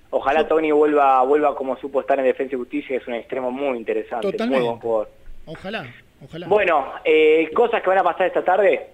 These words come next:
Speaker 2: Sí.
Speaker 1: Independiente prepara una oferta por Jorge Rodríguez, el hombre del momento del fútbol argentino.
Speaker 2: Gonza Orellano me dijo que es hincha de San Lorenzo, dato que desconocía.
Speaker 1: Bueno, yo también lo desconocía.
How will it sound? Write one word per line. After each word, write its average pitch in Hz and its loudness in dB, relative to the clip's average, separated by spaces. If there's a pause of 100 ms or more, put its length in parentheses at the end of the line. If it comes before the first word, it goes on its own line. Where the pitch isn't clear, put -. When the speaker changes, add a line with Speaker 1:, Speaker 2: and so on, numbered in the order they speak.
(140)
Speaker 2:
Sí. 269 -2 (1300)
Speaker 1:
Independiente 190 0 (240)
prepara 185 0
una 180 0
oferta 190 0
por 160 2
Jorge 185 2
Rodríguez, 160 2 (560)
el 151 -2
hombre 196 2
del 165 0
momento 180 0
del 156 2
fútbol 185 0
argentino. 147 -2 (340)
Speaker 2:
Gonza 285 0
Orellano 233 0
me 214 -4
dijo 240 -2
que 220 -6
es 214 -8
hincha 233 -4
de 202 -4
San 208 -6
Lorenzo, 220 -4
dato 208 -2
que 160 -6
desconocía. 165 -6 (500)
Speaker 1:
Bueno, 196 2 (180)
yo 196 0
también 170 2
lo 147 4
desconocía. 139 0